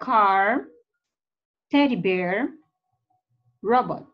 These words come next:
Ok? Então, essas foram as palavrinhas que a gente aprendeu hoje em relação a toys, em relação a brinquedos. Eu acho que vocês têm bastante toys aí, né? Vocês gostam de brincar. Aproveita hoje também,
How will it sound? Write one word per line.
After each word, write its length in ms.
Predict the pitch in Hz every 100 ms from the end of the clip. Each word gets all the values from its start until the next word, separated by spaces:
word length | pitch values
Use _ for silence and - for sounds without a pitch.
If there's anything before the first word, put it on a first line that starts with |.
| - - _ _ _ _ _ -
Ok? 420 | - 233 277 320 - - _
Então, 160 | 247
essas 300 | 254 269 277
foram 180 | - 277
as 160 | 269 269
palavrinhas 600 | 254 240 226 226 233 233
que 80 | 226
a 40 |
gente 180 | 226 220
aprendeu 420 | - 208 202 202
hoje 240 | 208 208
em 40 | 208
relação 480 | 202 202 - 214 208
a 180 | 240 - _ _ -
toys, 760 | 214 202 190 160 147 143 - _ - _
em 100 | 196
relação 540 | 175 202 202 - 220
a 160 | 214 214 - -
brinquedos. 920 | 175 151 285 - - 170 147 - - - _ -
Eu 120 | 208
acho 180 | 233 -
que 80 | -
vocês 280 | 226 247
têm 120 | 247 247
bastante 400 | 247 - 311 - -
toys 480 | 220 202 220 214 175
aí, 340 | 175 165 220
né? 220 | 220 190
Vocês 200 | 190 175
gostam 340 | 156 160 165 175
de 100 | 151
brincar. 680 | 156 147 - 147 151 240 - - - - -
Aproveita 560 | 208 262 247 277 277
hoje 260 | 240 233 -
também, 440 | 233 214 220 208